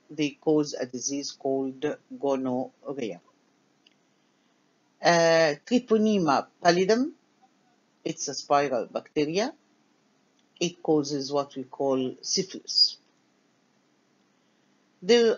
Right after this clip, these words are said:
are other less common causes of sexual transmitted infections, like mycoplasma.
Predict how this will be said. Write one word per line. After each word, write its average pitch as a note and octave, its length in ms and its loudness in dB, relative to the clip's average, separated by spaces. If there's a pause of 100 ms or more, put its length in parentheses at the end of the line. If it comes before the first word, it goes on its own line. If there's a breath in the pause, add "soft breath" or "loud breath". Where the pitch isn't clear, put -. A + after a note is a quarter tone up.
are A3 340 6 (100)
other A#3 420 0 (180)
less G3+ 280 0
common F3 360 -4
causes F3+ 500 -8
of - 160 -10
sexual F3 420 -10
transmitted D3 680 -14
infections, - 840 -14 (420)
like C3 420 -2 (160)
mycoplasma. E3+ 1000 -4